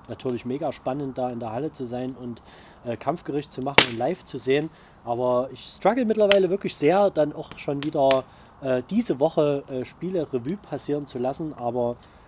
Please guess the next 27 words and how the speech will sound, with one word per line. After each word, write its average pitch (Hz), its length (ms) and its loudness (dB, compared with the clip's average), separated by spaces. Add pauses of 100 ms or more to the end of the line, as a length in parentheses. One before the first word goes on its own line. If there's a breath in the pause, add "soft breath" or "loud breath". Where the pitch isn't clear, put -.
(140 loud breath)
äh, 123 240 0
ich 127 100 -10
kann 208 140 4
mich 262 120 0
trotzdem 233 280 2
daran 160 160 6
erinnern, 196 320 0
weil, 156 140 4
wie 160 80 -4
gesagt, 160 320 -6
wenn 147 100 -4
man 139 140 -4
dann 131 100 -2
immer 139 180 -4
so 131 80 -4
ein 127 60 -6
bisschen 131 220 -6
nachdenkt, 139 520 -4
wir 123 120 -2
sind 131 160 -4
in 123 100 -4
die 110 100 -6
Halle 151 180 0
gekommen, 139 680 -6
hatten 117 420 -8
die 120 60 -8
Testung, 139 640 -2